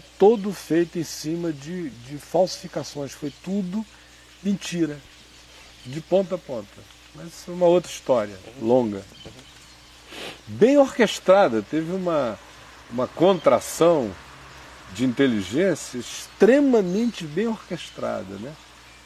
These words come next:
Speaker 1: E depois aqui de longe eu fui entendendo aonde eu tinha estado,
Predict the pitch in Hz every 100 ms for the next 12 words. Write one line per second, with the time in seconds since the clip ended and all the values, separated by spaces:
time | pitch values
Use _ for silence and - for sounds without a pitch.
0 | - - - 104 110 113 110 110 110 156
1 | 175 240 254 247 - 196 170 208 170 165
2 | 170 180 220 - 160 170 180 190 175 139
3 | 143 175 180 196 - 160 160 165 185 196
4 | 190 208 - 170 165 - 151 175 190 185
5 | - 139 143 131 98